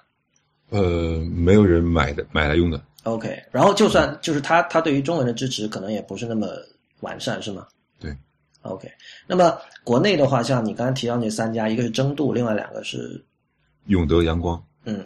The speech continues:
Speaker 2: 就是有没有一个说现在谁是老大，就是谁是这个市-，市场份额最高的这样？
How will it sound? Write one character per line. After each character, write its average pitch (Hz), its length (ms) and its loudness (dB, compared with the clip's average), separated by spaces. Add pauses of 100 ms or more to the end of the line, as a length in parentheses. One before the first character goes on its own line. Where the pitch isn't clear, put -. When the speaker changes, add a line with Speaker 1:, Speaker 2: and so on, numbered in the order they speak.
(140)
Speaker 2:
就 160 100 -2
是 147 160 0
有 120 120 2
没 107 100 0
有 139 140 4
一 113 80 2
个 117 160 0
说 120 180 0
现 120 140 -2
在 113 100 0
谁 104 160 -4
是 104 380 -2 (300)
老 101 220 -2
大， 110 340 0
就 101 120 -10
是 98 80 -12
谁 101 120 -8
是 107 120 -6
这 107 140 -6
个 98 180 -8
市-， - 200 -8 (200)
市 - 160 -6
场 98 140 -8
份 104 100 -6
额 104 60 -4
最 107 140 -6
高 110 220 0
的 107 120 -2
这 - 100 -14
样？ - 100 -16